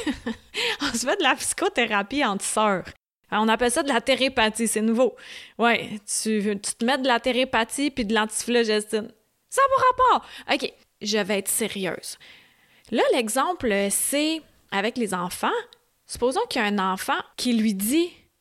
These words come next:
Hey, Madame Anouk », oui, parce qu'elle s'appelle Anouk, « Madame Anouk, j'ai envie ». Fait que là, elle, ce qu'elle est en train de faire, elle éduque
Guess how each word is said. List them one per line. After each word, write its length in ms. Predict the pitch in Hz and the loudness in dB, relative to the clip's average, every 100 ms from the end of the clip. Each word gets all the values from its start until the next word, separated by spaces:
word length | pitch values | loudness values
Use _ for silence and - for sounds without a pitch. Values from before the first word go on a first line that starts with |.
| - | -2
Hey, 300 | 453 508 508 | 2 4 4
Madame 300 | 359 339 349 | 2 2 2
Anouk », 480 | 349 403 466 440 - - | 2 4 2 2 -10 -10
oui, 160 | 202 277 | -6 -4
parce 220 | - 214 | -4 -4
qu'elle 140 | 190 | -4
s'appelle 320 | 190 170 190 185 | -2 -4 -2 -2
Anouk, « 240 | 190 254 - - - | -2 -4 -8 -14 -2
Madame 180 | 415 | 2
Anouk, 540 | 508 508 494 554 539 - - | 4 4 4 4 2 -2 -2
j'ai 160 | 320 | 2
envie ». 800 | 440 466 453 415 480 523 494 330 - _ _ _ _ _ _ _ _ - | 4 6 4 6 6 8 4 0 -14 _ _ _ _ _ _ _ _ -12
Fait 80 | |
que 100 | 175 | -2
là, 160 | 277 381 - | 0 0 0
elle, 460 | 226 285 415 208 202 _ _ _ - | 0 2 2 0 -4 _ _ _ -8
ce 140 | - | -6
qu'elle 160 | 240 220 | -4 -4
est 80 | |
en 100 | 202 | -4
train 220 | 202 254 247 | -4 -2 -2
de 60 | |
faire, 520 | - - 233 349 262 - | -4 -4 -2 0 -2 -4
elle 260 | 214 214 269 | -2 0 2
éduque 600 | 370 233 330 339 - | 0 0 -2 -2 -6